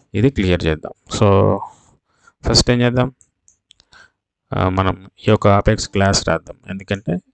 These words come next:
class రాసినాక మన ఈ క్లాస్లో ఇది మన కాంపోనెంట్కి assign చేయాలి కదా కంట్రోలర్గా, and జేఎస్లోకి పిలవాలి కదా. So, కాబట్టి Apex,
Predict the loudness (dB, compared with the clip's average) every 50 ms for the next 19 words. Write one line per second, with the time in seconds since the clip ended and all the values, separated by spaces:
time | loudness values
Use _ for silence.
0 | _ _ _ _ _ _ -2 2 2 4 2 2 2 0 0 0 -2 -6 -10 -14
1 | -8 _ -2 -2 -2 -2 -4 _ _ _ -4 -2 -2 -2 -2 -2 -2 0 2 2
2 | 0 0 0 0 0 0 0 -2 -4 _ _ _ _ _ _ _ _ -2 -2 -2
3 | 0 0 0 0 0 -2 -2 -4 -4 -4 0 2 2 4 4 2 0 0 -2 -2
4 | -2 -2 -2 -2 -2 -4 -8 -6 -6 -6 -6 -6 -8 -8 -8 -10 -8 -8 -8 -8
5 | -4 -2 -2 0 0 0 0 -2 -2 -4 -6 -8 _ _ _ _ _ _ _ -4
6 | -2 -2 -2 -2 -2 -2 -2 -2 -2 -6 -8 -4 0 2 2 2 2 0 0 0
7 | 0 0 0 -2 -2 -2 0 2 2 2 2 2 0 -4 -6 -8 -10 _ _ _
8 | _ _ _ _ _ _ _ _ _ -10 -6 -4 -2 -2 0 0 2 2 2 2
9 | 0 _ -2 -2 -2 -4 -6 _ _ _ _ _ _ _ -6 -4 -2 -2 -4 -4
10 | -4 -4 -4 -4 -4